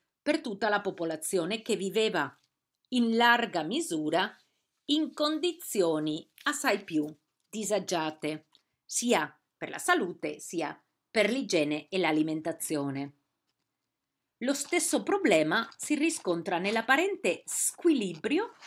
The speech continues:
documentato in alcuni studi tra individui di sesso maschile e sesso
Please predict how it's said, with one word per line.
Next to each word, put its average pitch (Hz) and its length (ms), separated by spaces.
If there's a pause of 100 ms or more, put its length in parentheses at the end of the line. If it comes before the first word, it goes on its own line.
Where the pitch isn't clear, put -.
documentato 254 800
in 185 120
alcuni 190 460
studi 190 680 (720)
tra 330 140
individui 311 560
di 202 120
sesso 339 440
maschile 156 800 (100)
e - 80
sesso 147 720